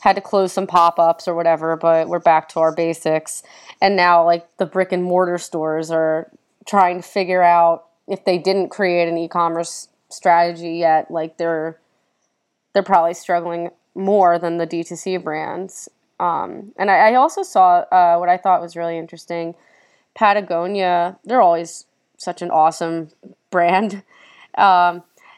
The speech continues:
and they, they closed all their stores, and they also closed their e-commerce. Like, they closed down their website so that people don't have to work in the warehouse and that they have time off now to, like, really self-isolate. So, like,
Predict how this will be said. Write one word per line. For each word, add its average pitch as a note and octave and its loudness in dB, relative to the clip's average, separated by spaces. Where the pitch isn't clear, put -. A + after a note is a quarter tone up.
and G3+ 0
they, G#3 0
they A3+ 0
closed A3+ -2
all G3 2
their G3 -2
stores, G3 -4
and G3+ -6
they G3 -2
also A3+ 2
closed A3+ -6
their F3 -6
e-commerce. F3+ -4
Like, F3 -6
they F3 -6
closed G3 -6
down G3 2
their E3+ 0
website E3+ 2
so F3 -10
that E3 2
people G3 -4
don't F3 0
have F#3 0
to G3 -6
work E3+ -2
in G3+ -2
the G3 2
warehouse E3 2
and F#3 2
that F3 4
they F#3+ 0
have F3 4
time F3+ 0
off E3+ 2
now E3+ 0
to, F#3 -10
like, D#3+ -4
really F3+ -4
self-isolate. E3 -4
So, A3 -4
like, G3+ 0